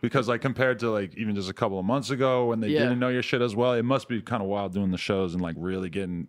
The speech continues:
Speaker 1: a better and better response
Speaker 2: Oh,
Speaker 1: every
Speaker 2: no,
Speaker 1: time, yeah.
Speaker 2: a hundred percent. And seeing, even if it's, like, five kids in a crowd of, like, a thousand that know every single word, that just makes me, like, <sighs> 'cause the fact that they didn't co-, 'cause I, I wasn't announced on the tour, it sold out before I was
Speaker 1: Oh,
Speaker 2: even in it. So
Speaker 1: okay. Wow.
Speaker 2: the fact that they just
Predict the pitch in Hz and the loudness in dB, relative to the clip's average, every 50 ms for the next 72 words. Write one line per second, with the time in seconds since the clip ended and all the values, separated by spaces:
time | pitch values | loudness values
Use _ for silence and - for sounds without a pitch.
0 | - - - 95 - 104 101 95 95 95 92 90 82 104 104 95 92 92 90 - | -10 -10 -8 -2 0 0 0 0 -2 -4 -4 -2 -2 -2 -4 -4 -4 -6 -8 -8
1 | - - 101 98 95 95 - - 160 185 175 180 180 185 - - - - - - | -6 -4 -4 -2 -2 -2 0 2 2 2 2 0 0 2 2 2 2 0 0 0
2 | - - 208 196 180 151 - 175 165 160 156 147 151 - 170 170 165 160 160 170 | 0 -2 -2 -2 -4 -4 -4 -4 -2 -2 -2 -4 -4 -4 -4 -4 -2 -2 -4 -4
3 | 170 165 165 160 151 156 151 143 - - 147 139 127 117 76 - - - - - | -4 -4 -4 -6 -6 -6 -10 -10 -6 -4 -4 -4 -4 -6 -10 -14 -16 -16 -12 -6
4 | - 147 143 143 143 143 - - 151 147 139 139 127 - - 98 131 127 123 - | -4 -2 -2 -2 -6 -8 -8 -4 -4 -4 -4 -4 -8 -10 -8 -8 -8 -8 -8 -6
5 | - 135 131 123 123 120 120 123 117 113 117 110 - - - - 123 - 143 139 | -6 -4 -4 -4 -6 -8 -8 -8 -8 -8 -10 -12 -14 -12 -12 -12 -8 -6 -6 -4
6 | 135 139 131 135 127 123 123 120 120 113 101 - - _ _ _ - 127 139 143 | -4 -6 -6 -8 -8 -8 -6 -6 -6 -6 -8 -10 -12 _ _ _ -6 -6 -4 -4
7 | 135 135 - - 143 147 147 143 - - 147 143 139 139 135 139 139 143 151 143 | -4 -6 -6 -6 -6 -8 -8 -8 -8 -8 -8 -6 -6 -6 -6 -6 -6 -8 -8 -8
8 | 127 135 131 131 - 113 120 - 123 117 113 120 123 117 107 92 60 50 55 - | -8 -10 -10 -10 -14 -20 -16 -14 -14 -14 -12 -12 -12 -14 -14 -12 -14 -16 -16 -18
9 | _ _ _ - - _ _ _ - - - - - - _ - - - - - | _ _ _ -20 -20 _ _ _ -20 -20 -20 -20 -20 -18 _ -8 -8 -8 -6 -10
10 | - - - - - 156 156 160 151 - 170 160 156 170 156 147 151 135 139 - | -12 -12 -10 -6 -6 -4 -4 -4 -2 -2 -2 -2 -2 -4 -2 -2 -2 -4 -2 -2
11 | 151 151 151 151 139 - 165 143 - - 160 139 151 151 147 - - - 160 170 | -2 -2 -2 -2 -4 -4 -8 -8 -6 -4 -4 -2 -2 -2 -4 -4 -4 -2 -2 -2
12 | 160 151 147 143 139 139 143 143 143 139 - 139 135 127 120 - - 156 143 127 | -2 -2 -4 -4 -4 -4 -2 -4 -4 -4 -4 -4 -4 -4 -6 -4 -2 0 0 0
13 | 127 123 - - 147 139 135 131 135 120 98 - - 135 127 127 127 127 92 95 | 0 -4 -4 -4 -2 -2 -2 -2 -4 -6 -6 -8 -6 -4 -2 0 0 0 0 0
14 | 98 98 - 127 120 107 113 - 143 131 127 - - - - 90 92 90 - - | 0 0 0 0 -2 -2 -2 -2 -2 -2 -2 -4 -6 -6 -4 -2 -2 -2 -4 -6
15 | 151 - - 151 151 151 151 135 139 139 131 131 127 123 123 - - - | -6 -4 -4 -4 -4 -4 -4 -4 -4 -4 -2 -4 -4 -4 -4 -8 -10 -10